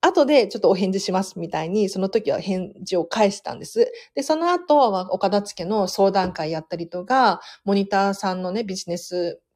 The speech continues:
モニターのレッスンをしたりとかしていたんです。で、その最中に、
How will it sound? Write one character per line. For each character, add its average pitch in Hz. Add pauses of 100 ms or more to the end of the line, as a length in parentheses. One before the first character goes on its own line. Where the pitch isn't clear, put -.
(420)
モ 190
ニ 175
タ 156
ー -
の 220 (340)
レ 190
ッ -
ス -
ン 139
を 139
し -
た 180
り 156
と -
か 156
し -
て -
い 180
た 208
ん -
で -
す。 - (380)
で、 269 (2250)
そ -
の 349
最 359
中 170
に、 180